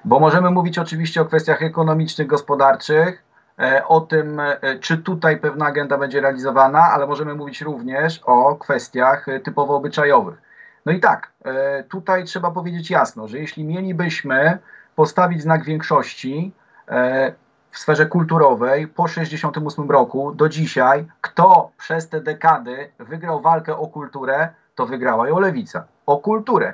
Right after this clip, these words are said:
bo lewica stała się lewicą stricte kulturową, postmodernistyczną, obyczajową i ona walkę, e, na tym polu wygrała. Dlaczego? Dlatego, że bardzo szybko zrozumiała jedną bardzo ważną kwestię.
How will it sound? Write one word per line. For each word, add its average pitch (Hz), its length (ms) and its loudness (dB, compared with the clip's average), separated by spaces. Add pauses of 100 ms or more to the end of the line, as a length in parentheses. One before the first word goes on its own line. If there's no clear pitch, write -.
bo 151 160 2
lewica 226 440 -2
stała 139 280 2
się 147 140 -8
lewicą 135 340 -10
stricte 135 320 -8
kulturową, 131 640 0
postmodernistyczną, 131 1000 -4
obyczajową 135 720 0
i 202 120 -4
ona 151 320 4
walkę, 143 500 -2 (320)
e, 135 260 -6
na 151 180 -2
tym 160 180 -4
polu 151 240 0
wygrała. 170 460 4
Dlaczego? 147 460 -4
Dlatego, 147 360 -4
że 156 120 0
bardzo 170 380 2
szybko 190 420 -6
zrozumiała 165 500 2
jedną 165 380 -4
bardzo 156 420 0
ważną 135 400 -4
kwestię. - 520 -8